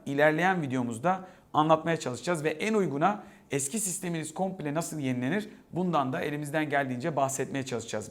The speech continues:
Bu ve benzeri guide yani rehber niteliğindeki videoları beğenmeyi ve paylaşmayı unutmayın. Bilgi paylaştıkça çoğalıyor, hatırlatalım.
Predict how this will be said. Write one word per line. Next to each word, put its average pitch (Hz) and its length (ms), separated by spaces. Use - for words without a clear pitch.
Bu 233 120
ve 226 160
benzeri 165 540
guide 185 400
yani 151 240
rehber 151 400
niteliğindeki 143 760
videoları 156 560
beğenmeyi 156 760
ve 156 120
paylaşmayı 143 520
unutmayın. 190 460
Bilgi 135 340
paylaştıkça 131 640
çoğalıyor, 107 380
hatırlatalım. 139 540